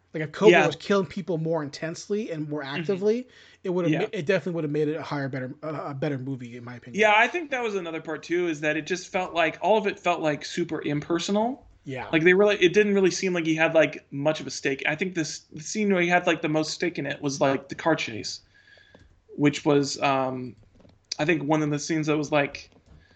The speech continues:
Speaker 2: one of the more, like, intense. It feels like he has, like, a stake in, like, what's actually going on. Everything else seems kind of, like, detached.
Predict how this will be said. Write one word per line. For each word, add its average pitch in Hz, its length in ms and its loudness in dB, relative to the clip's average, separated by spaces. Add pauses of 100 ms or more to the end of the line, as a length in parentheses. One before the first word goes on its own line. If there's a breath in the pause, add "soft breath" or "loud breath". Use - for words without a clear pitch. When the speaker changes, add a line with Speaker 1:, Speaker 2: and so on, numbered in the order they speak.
(120 soft breath)
Speaker 2:
one 165 140 4
of 165 60 2
the 160 80 2
more, 156 280 4
like, 147 460 0 (260)
intense. 156 520 0
It 147 80 -8
feels 156 220 0
like 151 100 -2
he 151 100 -4
has, 147 160 -2
like, 135 120 -4
a 131 40 -10
stake 143 380 -4
in, 139 80 -6
like, 135 200 -10
what's 151 220 -4
actually 139 300 -4
going 135 260 0
on. 160 400 2 (460 loud breath)
Everything 220 260 4
else 208 240 4
seems 175 200 -2
kind 175 180 -2
of, 160 100 -6
like, 151 420 0 (380)
detached. - 760 -8